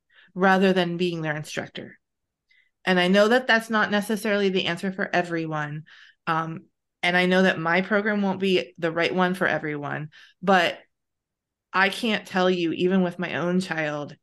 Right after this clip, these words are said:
who went through my program, I was never his teacher.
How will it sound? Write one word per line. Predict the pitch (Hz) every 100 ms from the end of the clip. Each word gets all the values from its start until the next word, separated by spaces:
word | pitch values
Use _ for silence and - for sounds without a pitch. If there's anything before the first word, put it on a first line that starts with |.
| _
who | - 185
went | 170 196 226
through | 226
my | 202 165
program, | 165 180 180 165 147 127 170 _ _ _ _ -
I | 180 220
was | 220 190
never | 180 165
his | 160 160
teacher. | - 170 156 - -